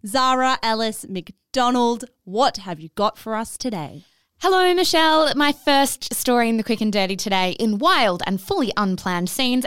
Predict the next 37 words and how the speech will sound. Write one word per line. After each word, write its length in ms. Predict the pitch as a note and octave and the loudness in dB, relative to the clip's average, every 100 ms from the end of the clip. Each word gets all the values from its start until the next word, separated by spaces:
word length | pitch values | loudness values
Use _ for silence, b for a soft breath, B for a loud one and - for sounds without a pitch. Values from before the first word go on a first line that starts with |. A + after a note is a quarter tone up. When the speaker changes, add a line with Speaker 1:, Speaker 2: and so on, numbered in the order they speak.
| - | -2
Speaker 2:
Angie 360 | G3 A#3+ D#4 | 0 2 2
and 100 | E4+ | 0
Carlin 400 | - G#3+ G3+ A#3+ | 0 0 2 0
of 160 | F#3 F3+ | -2 -4
The 80 | F3+ | -6
Batchy 580 | - D4+ G4+ - G3+ | -2 -2 -2 -2 -2
were 80 | G3 | -2
seen 380 | A3 C4 C#4+ A3+ | 0 0 2 0
ring 240 | E3+ F3 | -2 -4
shopping. 420 | F3 F3 D#3 E3+ E3 | -2 -4 -4 -6 -4
That 260 | E3 G#3+ A#3+ | -2 0 -2
is 140 | B3 | -6
from 280 | - F#3 F#3 - | -2 0 -2 -2
Pedestrian. 680 | G#3 E3 D3+ - D3+ D3 D3+ - | -4 -4 -6 -8 -8 -10 -12 -8
Speaker 1:
Bravo 400 | - E4 B4 E4+ | 0 2 4 2
to 140 | D#4 D#4 | 2 0
Alistair 340 | A#3 A#3+ B3 | -2 -2 -2
Duncan, 380 | G#3 G3+ G#3+ F#3+ | -2 -4 -4 -4
who 380 | F3 F#3+ F3+ F3 | -2 -2 -4 -6
covered 320 | - F#3+ F3 | -4 -4 -4
this 160 | F#3 - | -6 -6
story. 340 | F3+ E3+ E3 | -6 -4 -2
I 120 | F#3 | -4
think 280 | F#3+ G#3+ G#3 | -4 -6 -6
the 100 | G#3+ | -8
tone 380 | - - G#3 G#3 | -8 -4 -2 -2
that 140 | A3 | -4
he 100 | F#3+ | -8
used 560 | G3+ F3 F#3+ F3 E3+ - - | -8 -8 -6 -8 -10 -14 -8
talking 340 | G#3 F#3+ G3+ | -8 -6 -6
about 280 | F#3+ F3 - | -4 -4 -4
being 320 | F#3 F3 F3 | -6 -6 -8
a 140 | F#3 E3 | -10 -12
crazy 720 | - - B3 D4 C#4 A#3+ G3+ | -12 -8 -2 0 0 -2 -6
circumstance 600 | - A3 G#3+ G3+ G3 E3+ | -8 -8 -8 -8 -8 -8
of 100 | E3 | -10
happenstance 840 | - - D#4 A3 - F#3+ - G3+ | -4 -4 -2 -4 -4 -8 -10 -10